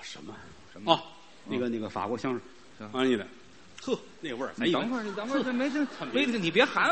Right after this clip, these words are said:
Speaker 2: 糊。
Speaker 1: 哎，哎，哎。
Speaker 2: 叫什么没听清楚啊？
Speaker 1: 嗯，哎，这特别香。
Speaker 2: 不是，你说清楚了。
Speaker 1: 还有外国人，法国人研究。
Speaker 2: 一个香水儿的名字，你说明白了，不爱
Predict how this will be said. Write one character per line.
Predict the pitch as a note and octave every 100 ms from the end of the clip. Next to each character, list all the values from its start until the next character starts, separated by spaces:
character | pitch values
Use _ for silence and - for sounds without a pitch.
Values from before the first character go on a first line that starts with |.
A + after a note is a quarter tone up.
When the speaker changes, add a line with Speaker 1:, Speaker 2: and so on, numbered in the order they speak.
| F#4+
Speaker 2:
糊。 | C4
Speaker 1:
哎， | G#3
哎， | F#3 F3 -
哎。 | -
Speaker 2:
叫 | B3+
什 | G3+ G#3
么 |
没 | B3 C#4
听 | C4+ C#4
清 | C#4+ D4
楚 | A3+
啊？ | F3+ E3+ -
Speaker 1:
嗯， | C3 B2+ G2 - - - -
哎， | B2 - -
这 | - - -
特 | F3+
别 | B2
香。 | D3+
Speaker 2:
不 | B3+ F#4+
是， | D4+
你 | F3+ D3
说 | - E4 F4+
清 | D4 D4+ G4+
楚 | F4+
了。 | B3+
Speaker 1:
还 |
有 |
外 |
国 |
人， | G3
法 | - A#3
国 | C#3+
人 | C#3
研 | B2
究。 | B3
Speaker 2:
一 |
个 | F4
香 | - G4 G#4 G#4
水 | G#3
儿 | - -
的 | F3
名 | B3 A3 C#4+
字， |
你 | F3
说 | C#3 C4+ D#4
明 | G3+ C4
白 | D#4+
了， | G#3
不 | D#3
爱 | C4+ G#3